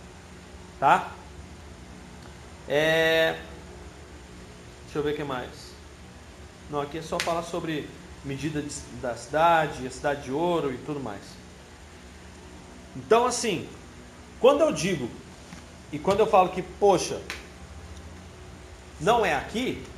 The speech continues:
é por causa da fala de Jesus. Seria muito estranho. "Vou preparar lá,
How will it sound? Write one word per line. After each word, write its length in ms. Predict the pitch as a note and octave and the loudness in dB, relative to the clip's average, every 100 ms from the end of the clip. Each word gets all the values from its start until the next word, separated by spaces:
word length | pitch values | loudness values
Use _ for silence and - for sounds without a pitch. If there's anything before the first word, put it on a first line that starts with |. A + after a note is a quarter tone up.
| - - - - | -16 -16 -16 -12
é 60 | - | -12
por 100 | - | 0
causa 160 | A3+ G3+ | 2 4
da 80 | |
fala 220 | A3+ G#3+ G#3+ | 4 4 2
de 80 | |
Jesus. 440 | A#3+ G#3 E3+ - - - - - - - - - | 0 0 0 -2 -4 -12 -14 -16 -16 -16 -16 -6
Seria 240 | - B3+ | 0 4
muito 180 | B3 A#3+ | 4 0
estranho. 400 | - G3+ G3+ C#3 - | -2 2 2 2 -2
"Vou 120 | D#3+ G3 | 0 4
preparar 480 | G#3 G3+ G3 F#3+ | 4 4 4 4
lá, 300 | F#3+ F#3+ F#3+ | 6 4 4